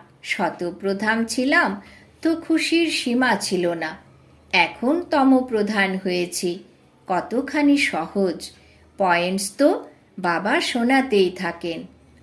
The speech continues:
অতএব ভালো করে বসে বোঝাতে হবে। বিশ্বাস না করলে বুঝে নিতে হবে,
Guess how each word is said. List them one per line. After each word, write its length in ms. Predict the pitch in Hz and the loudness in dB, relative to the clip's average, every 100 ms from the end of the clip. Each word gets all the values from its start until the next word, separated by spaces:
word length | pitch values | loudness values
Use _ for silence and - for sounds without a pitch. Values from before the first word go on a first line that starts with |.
| - | -6
অতএব 580 | 170 - 170 175 240 359 - - _ 196 | -4 -4 -4 2 2 2 -4 -20 _ -2
ভালো 340 | 196 170 165 | 2 2 0
করে 360 | - 165 190 269 | -6 -4 2 2
বসে 560 | 214 170 - 247 403 - - _ _ - | 0 -4 0 2 2 -2 -12 _ _ -2
বোঝাতে 540 | 269 262 220 180 180 | 2 2 0 -2 -2
হবে। 420 | 170 175 170 - - - _ _ _ - | -4 -2 -4 -4 -8 -14 _ _ _ -6
বিশ্বাস 640 | 254 277 - 285 277 269 | 0 0 0 0 0 0
না 220 | 277 254 254 | 0 2 0
করলে 420 | 262 254 247 247 254 | 2 2 4 4 2
বুঝে 400 | 220 175 226 233 | 0 -4 -2 0
নিতে 340 | 247 240 233 | 0 0 0
হবে, 520 | 233 220 233 233 277 | 0 2 2 2 0